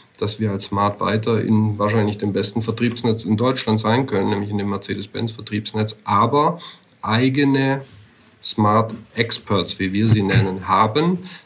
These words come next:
die auch wirklich dafür trainiert sind und ausgebildet sind, dass sie über das Produkt alles wissen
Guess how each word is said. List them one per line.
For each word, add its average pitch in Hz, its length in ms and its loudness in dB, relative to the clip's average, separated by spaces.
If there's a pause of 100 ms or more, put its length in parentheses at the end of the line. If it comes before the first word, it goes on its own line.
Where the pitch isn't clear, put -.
(160)
die 110 80 -2
auch 107 220 -2
wirklich 127 500 0
dafür 117 680 0 (140)
trainiert 113 460 2
sind 117 260 -2
und 110 120 2
ausgebildet 117 680 -2
sind, 113 160 0
dass 107 140 -2
sie 107 120 -4
über 101 240 -2
das 104 140 -4
Produkt - 500 -8
alles 101 320 -2
wissen 127 380 0